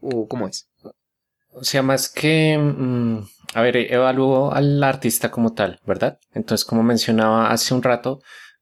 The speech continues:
Speaker 2: por ejemplo, tiene ciertas canciones o ciertas partes, ciertos fragmentos de canciones que son un poco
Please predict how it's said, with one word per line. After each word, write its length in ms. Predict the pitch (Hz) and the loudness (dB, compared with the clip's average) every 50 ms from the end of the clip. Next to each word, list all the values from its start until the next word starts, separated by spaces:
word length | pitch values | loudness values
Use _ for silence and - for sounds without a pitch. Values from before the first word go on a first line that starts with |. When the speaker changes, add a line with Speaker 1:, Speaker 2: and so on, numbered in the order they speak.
| _ | _
Speaker 2:
por 100 | _ 117 | _ -4
ejemplo, 280 | 110 - 127 113 113 113 | -2 0 0 0 0 -2
tiene 400 | - - 123 117 120 120 120 92 | -2 0 2 2 4 4 2 2
ciertas 420 | - - - 131 - - 127 117 - | 0 0 -2 -2 -2 -2 -6 -4 -2
canciones 640 | - 135 123 - - 113 107 107 117 117 - - - | -2 -2 0 0 0 2 2 2 2 0 0 -4 -2
o 140 | - 110 | -4 -2
ciertas 640 | 107 - - - 117 110 110 - - 123 117 - - - | -2 -2 0 0 0 0 0 -2 -2 0 0 0 -2 -4
partes, 640 | - - - 127 120 117 - - 131 123 - - - - - | -6 -2 0 0 0 0 -4 -8 -10 -8 -8 -10 -12 -14 -14
ciertos 460 | - - - 123 113 - - 143 - | -12 -4 -2 -2 -2 -2 -4 -12 -4
fragmentos 540 | - - 117 - - 110 110 117 113 123 113 | -2 -2 -2 -2 0 0 0 0 0 -2 -2
de 100 | 117 110 | -2 0
canciones 500 | - 113 107 - - 104 101 101 101 - | 0 0 -2 0 0 0 0 0 -2 -4
que 100 | - - 110 | -4 -2 0
son 180 | - 117 110 | 0 2 4
un 160 | 113 113 113 | 4 2 2
poco 500 | - - 113 - - - 117 117 117 117 | 0 -2 -2 -2 0 0 2 2 2 0